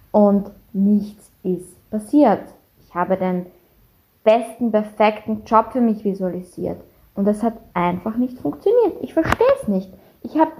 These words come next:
jeden Tag konsequent, äh, daran gedacht, mich da hineinversetzt, hab das Ganze sozusagen noch mit Gefühlen und Emotionen verstärkt, weil das ja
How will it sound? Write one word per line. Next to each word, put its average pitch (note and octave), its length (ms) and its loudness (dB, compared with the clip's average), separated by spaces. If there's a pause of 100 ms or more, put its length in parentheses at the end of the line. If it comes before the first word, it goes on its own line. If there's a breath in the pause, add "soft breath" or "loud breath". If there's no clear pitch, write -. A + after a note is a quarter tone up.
jeden D#4 560 0
Tag A3+ 480 0
konsequent, B3 960 -2
äh, - 920 -4
daran F3 320 -4
gedacht, A#3+ 640 0
mich F3+ 180 -10
da D#3 80 -10
hineinversetzt, G#3+ 1080 -4
hab F#3+ 160 -10
das F3+ 180 -8
Ganze D#3+ 300 -4
sozusagen E3+ 640 -8
noch D#3+ 180 -10
mit D#3+ 300 -10
Gefühlen C4 600 0
und - 220 -10
Emotionen G#3 640 0
verstärkt, - 580 0
weil - 80 -12
das F3+ 200 -14
ja E3 100 -10